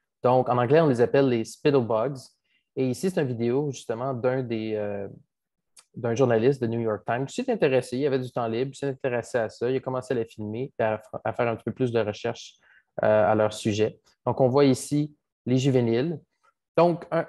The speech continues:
comme les pucerons, comme les cigales encore, ils se nourrissent de sève, mais cet excédent de sève-là, euh, en fait, doit sortir. Et donc, les spittlebugs, les cercopidés,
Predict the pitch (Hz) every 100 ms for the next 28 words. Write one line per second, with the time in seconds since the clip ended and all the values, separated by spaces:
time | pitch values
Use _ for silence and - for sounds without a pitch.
0 | - 226 262 226 196 156 170 175 202 196
1 | 180 185 139 147 135 - 117 123 147 135
2 | - 117 135 123 117 127 139 - - 120
3 | 110 127 113 175 131 _ _ _ _ _
4 | _ - 139 143 131 - 175 - 196 160
5 | 202 254 143 123 - 160 151 127 113 113
6 | 175 202 _ _ _ - 127 123 123 -
7 | 120 - 180 180 _ - 151 - - -
8 | 214 - - _ _ _ _ _ _ 135
9 | 131 165 185 180 - _ _ _ _ -
10 | 135 127 - 165 135 123 196 175 - -
11 | 120 117 113 135 - 127 123 113 131 165